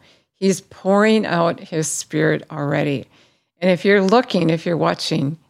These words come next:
you can see it. Ordinary people are telling things to come.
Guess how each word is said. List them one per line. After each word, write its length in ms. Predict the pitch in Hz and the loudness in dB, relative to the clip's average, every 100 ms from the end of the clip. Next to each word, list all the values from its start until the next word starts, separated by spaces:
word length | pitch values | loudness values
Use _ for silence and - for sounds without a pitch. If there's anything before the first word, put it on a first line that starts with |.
| _ | _
you 160 | 156 160 | -6 -4
can 200 | 156 143 | -4 -8
see 300 | - 160 151 | -6 -4 -2
it. 180 | 135 - _ _ _ _ _ _ _ _ _ _ - | -2 -6 _ _ _ _ _ _ _ _ _ _ 2
Ordinary 480 | 226 254 262 254 | 6 8 8 6
people 380 | 254 240 233 185 | 4 2 2 2
are 260 | 165 151 165 | 2 2 0
telling 520 | 180 170 160 165 170 | 0 0 2 0 -2
things 580 | - 156 139 139 - - | -6 -4 -2 -4 -8 -12
to 180 | - 165 | -16 -20
come. 400 | - 160 139 | -10 -6 -6